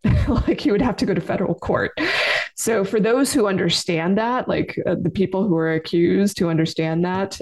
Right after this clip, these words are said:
um, that's unfortunate. But, you know, the court is hoping that people will play fair and,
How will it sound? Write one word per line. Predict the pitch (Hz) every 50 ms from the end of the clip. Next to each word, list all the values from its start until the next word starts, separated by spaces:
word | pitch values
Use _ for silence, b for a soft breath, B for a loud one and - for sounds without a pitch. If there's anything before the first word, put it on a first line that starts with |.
| - -
um, | 143 143 147 143 135 135 139 - -
that's | 156 151 - -
unfortunate. | 147 151 - - - 143 147 - - - - 160 196 196 - -
But, | - 175 165 175 - - - _ _ _ - B B B B B B
you | 330
know, | 247 185
the | 180 185
court | - - - 196 180 - -
is | 160 160 -
hoping | - - - 180 170 175 165 160 156 147 143 139 147 147
that | 135 147 139 135 139 135 - - _ -
people | - 170 - - 160 160 147
will | 139 151 147 143 143 143 143 147 143 -
play | - 151 151
fair | 151 147 - 156 147 139 139 139 139 139 139 - -
and, | 147 143 139 139 135 135 143 147